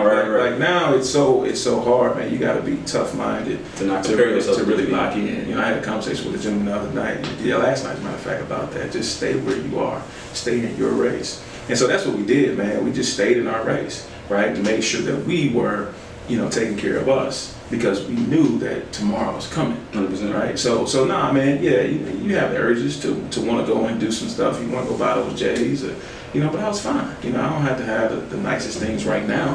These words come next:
Speaker 1: Hundred
Speaker 2: It's,
Speaker 1: percent.
Speaker 2: it's about later on, and that's a part of that whole eating ramen noodles,
Speaker 1: Yeah.
Speaker 2: uh, part that I, I talk about.
Speaker 1: Absolutely,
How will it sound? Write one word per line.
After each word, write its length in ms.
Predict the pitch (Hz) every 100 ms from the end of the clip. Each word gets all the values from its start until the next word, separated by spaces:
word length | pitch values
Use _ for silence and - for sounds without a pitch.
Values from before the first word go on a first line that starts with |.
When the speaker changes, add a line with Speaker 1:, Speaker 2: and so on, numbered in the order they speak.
| -
Speaker 1:
Hundred 200 | 92 90 -
Speaker 2:
It's, 80 | 127
Speaker 1:
percent. 180 | 104
Speaker 2:
it's 140 | 123 120
about 360 | 110 - -
later 240 | 117 113 120
on, 220 | - -
and 80 | 107
that's 220 | 120 117
a 60 | 104
part 260 | 113 107
of 60 | 101
that 100 | 101
whole 260 | 107 104 98
eating 180 | 113 110 101
ramen 300 | 98 - 107
noodles, 440 | 107 - - - - -
Speaker 1:
Yeah. 60 | -
Speaker 2:
uh, 420 | - 101 101 - -
part 280 | - 98 -
that 100 | - -
I, 280 | - -
I 40 | -
talk 240 | - -
about. 320 | - - - -
Speaker 1:
Absolutely, 400 | 95 95 98